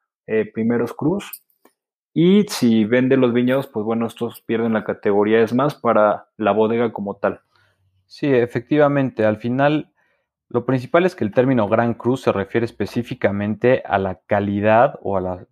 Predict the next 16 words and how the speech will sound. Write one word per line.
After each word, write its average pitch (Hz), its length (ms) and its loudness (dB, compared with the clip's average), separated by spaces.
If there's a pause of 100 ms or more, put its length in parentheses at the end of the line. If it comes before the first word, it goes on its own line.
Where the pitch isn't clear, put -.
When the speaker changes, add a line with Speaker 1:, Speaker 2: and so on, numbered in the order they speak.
(520)
Speaker 2:
excelente 110 580 -4
calidad 101 520 0
que - 100 -6
pueda 110 320 2
llegar 101 240 2
a 104 100 0
tener 95 460 -4 (560)
un 107 180 -2
espacio 104 460 -2
geográfico 98 800 -2
en 101 60 2
la 90 100 2
región 92 840 -2 (420)
en 95 180 -4
mención, 85 480 -6
¿no? 117 220 -10